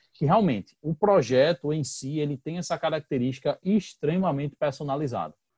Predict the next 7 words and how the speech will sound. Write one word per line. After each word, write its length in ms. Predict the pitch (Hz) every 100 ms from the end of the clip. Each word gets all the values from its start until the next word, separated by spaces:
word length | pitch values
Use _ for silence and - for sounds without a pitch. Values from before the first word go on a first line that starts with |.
| _ _ _ -
Então, 400 | 113 104 123 131
assim, 560 | 131 - 127 120 113 -
é, 100 | 107 _
cada 280 | 127 165 175
projeto 460 | 165 147 123 135 135
é 40 |
diferente, 920 | 123 - 110 101 123 113 - 113 110